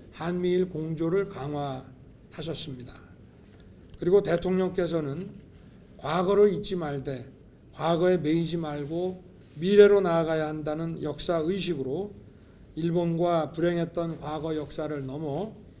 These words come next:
미래 파트너로 함께하는 화해 외교 정책을 펼치셨습니다. 오늘 저는 대통령 후보로서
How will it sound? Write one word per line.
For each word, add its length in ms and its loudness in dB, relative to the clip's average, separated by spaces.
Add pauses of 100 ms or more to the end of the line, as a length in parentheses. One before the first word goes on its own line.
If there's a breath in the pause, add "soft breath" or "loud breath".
(680 loud breath)
미래 400 6
파트너로 640 0
함께하는 720 -4 (460 loud breath)
화해 400 0
외교 420 2
정책을 600 -4
펼치셨습니다. 720 -10 (1040 loud breath)
오늘 220 6
저는 460 0 (320)
대통령 560 0
후보로서 640 -2